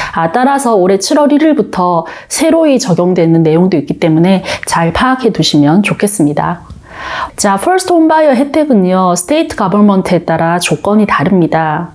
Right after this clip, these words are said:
이번 시간에는 먼저 시드니가 속해 있는 뉴사우스웨일스주의 혜택에 대해 알아보도록 하겠습니다. 아, 지금부터 명칭은 First Home Buyer 혜택으로 통일하도록 할게요.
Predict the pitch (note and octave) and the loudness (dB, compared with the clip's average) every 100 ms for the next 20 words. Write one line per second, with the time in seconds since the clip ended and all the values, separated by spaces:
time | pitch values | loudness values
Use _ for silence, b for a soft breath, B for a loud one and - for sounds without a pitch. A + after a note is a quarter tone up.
0 | - G3 C4 C#4+ C#4 A#3 A3 F#3+ D#3+ E3 | 0 2 4 2 0 -2 0 2 2 4
1 | D3+ D3+ D#3 E3 C4 C4 C#4 A3+ E3+ G#3 | 2 2 0 0 0 2 2 2 0 -4
2 | - G#3+ F3 D#3 F#3 E3 D#3+ - C#4 C4+ | 0 2 4 4 2 2 0 0 0 0
3 | A3 F3+ E3+ E3+ D#3+ D#3+ G3+ G3+ G#3 G3 | 0 0 0 0 0 0 0 0 0 0
4 | D#3+ D#3+ C#3+ E3+ E3+ D#3 D#3+ F3 G3+ G#3 | 0 0 0 0 0 0 0 0 0 0
5 | E3+ D#3 D#3 D#3+ F3 - B B B B | 0 0 0 -4 -8 -16 B B B B
6 | B B B - F#3+ G3 A#3+ C#4+ F4 C#4+ | B B B -4 -2 0 2 2 2 2
7 | G#3+ E3+ F3+ C4+ B3 A#3 A#3+ E4+ E4+ D#4 | 2 2 2 2 4 4 2 0 0 0
8 | C4+ C4 F#3+ F3 E3+ G3 G#3 A3+ G3 E3 | 2 4 2 2 2 0 0 0 2 0
9 | F3 F3 B3+ B3 A#3 B3+ B3+ E3+ E3+ - | 0 2 4 4 2 0 0 0 -2 -6
10 | - D#3 D#3+ E3+ | -4 -2 -2 -4